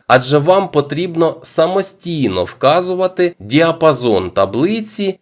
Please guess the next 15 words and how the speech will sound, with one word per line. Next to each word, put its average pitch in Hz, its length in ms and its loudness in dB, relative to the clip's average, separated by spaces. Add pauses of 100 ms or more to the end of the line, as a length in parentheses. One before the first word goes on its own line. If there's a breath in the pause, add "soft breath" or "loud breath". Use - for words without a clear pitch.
і 175 280 -2
межа 139 600 2
встановлюватиметься 104 1200 0
тільки 135 420 -2
тоді, 226 580 -2 (120)
коли 202 680 2
вводяться 131 760 0
дані 170 440 0
в - 120 -10
комірку 160 800 0
із 160 340 -2
зазначеного 123 1160 0
у 107 160 -4
формулі 107 840 -2
стовпця. - 960 -6